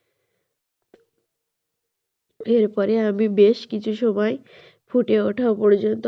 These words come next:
অপেক্ষা করব। ফুটে উ-, দেখো বেশ ফুটে উঠলে আমি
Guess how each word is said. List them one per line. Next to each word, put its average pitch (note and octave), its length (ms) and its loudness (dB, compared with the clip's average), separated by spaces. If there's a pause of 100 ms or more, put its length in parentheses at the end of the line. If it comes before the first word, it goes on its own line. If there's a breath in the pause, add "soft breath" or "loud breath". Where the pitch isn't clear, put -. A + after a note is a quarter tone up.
অপেক্ষা G#3+ 540 -6
করব। G#3 300 -4 (160)
ফুটে G#3+ 400 0 (100)
উ-, - 100 -6 (800)
দেখো G3+ 340 -2
বেশ A3 260 -2 (460)
ফুটে A3 360 0
উঠলে G#3+ 420 -2 (2000 loud breath)
আমি A3 260 2